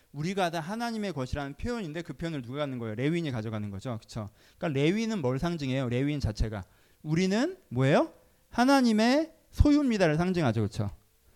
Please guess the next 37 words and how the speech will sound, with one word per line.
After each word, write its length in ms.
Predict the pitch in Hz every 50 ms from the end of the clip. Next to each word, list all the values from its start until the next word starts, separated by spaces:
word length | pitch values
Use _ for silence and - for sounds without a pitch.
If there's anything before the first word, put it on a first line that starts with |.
| _ _ _ _ _ _ _ _ _
이 140 | - 180 196
고앗, 520 | 190 - 175 175 196 208 214 220 214 202
무라리, 380 | 208 156 160 165 185 185 185 185 214
무라리, 440 | 175 139 156 190 196 196 196 190 175
게르손, 360 | - 165 160 170 175 180 180
고앗 260 | - - 156 170 175
자체가 260 | - 170 151 - - 156
있는 220 | 135 131 135 135
게 100 | 143 185
우리는 400 | 175 160 156 143 170 190 202 208
하나님의 640 | 202 196 220 233 226 214 190 190 214 240 285 302 - - _ _ _ _
소유입니다라는 760 | _ - - 285 294 285 294 285 262 233 202 170 170 180 190 175
고백성을 500 | - - 143 180 226 226 - 233 202 156
갖게 240 | 131 110 - 127
되는 200 | 113 110 104 104
거죠. 320 | 101 101 - 131 120 107 - - _ _ _ _ _ _ _ _ _ - - - _ _
그러니까는 240 | - 208 220 233 214
가장 380 | - - 156 160 220 240 247
가운데 300 | 233 190 190 190 190 196
하나님의 380 | 196 190 226 226 220 214 208 202
진이 300 | 180 - 156 165 180 175 151
있고 500 | 131 - - 170 165 139 113 101 110 - - _ _ _
그리고 200 | 180 170 175 170
이들이 580 | 180 170 165 156 196 196 220 220 226 233 - - -
우리가 240 | 151 147 170 190
하나님의 320 | 180 202 220 220 208 208 190
소유이라는 460 | - 208 202 196 180 175 180 180 175
고백의 640 | 165 - 156 151 156 180 185 185 185 180 170 165 147
개념을 280 | - 143 143 156 156
갖고 200 | 151 147 143 -
있는 80 | 156 135
레위인이 440 | 127 123 131 147 160 165 160 139 120
있고 380 | 120 - - 214 262 302 320 - - - - _
그리고 200 | - 156 160 151
군진이 420 | - - 165 175 170 165 202 190
있는 220 | 143 117 120 131 127
거죠. 300 | 120 113 104 107 101